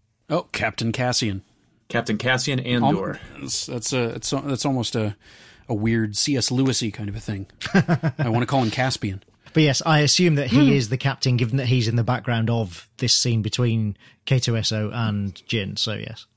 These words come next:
Speaker 2: I think it's interesting that they didn't bother painting over the Imperial symbols on his shoulders. Uh,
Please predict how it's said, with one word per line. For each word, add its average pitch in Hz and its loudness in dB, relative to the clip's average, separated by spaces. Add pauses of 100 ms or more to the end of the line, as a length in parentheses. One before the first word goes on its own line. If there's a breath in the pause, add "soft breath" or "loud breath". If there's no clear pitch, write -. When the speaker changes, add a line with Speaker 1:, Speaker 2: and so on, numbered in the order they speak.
(120)
Speaker 2:
I 127 -2
think 127 0
it's 120 -2
interesting 120 0
that 107 -2
they 110 0
didn't 120 -4 (140)
bother 110 0
painting 110 -4
over 104 -2
the 92 -6
Imperial 101 -2
symbols 98 -2
on 95 -4
his 92 -6
shoulders. 104 -6
Uh, 90 -4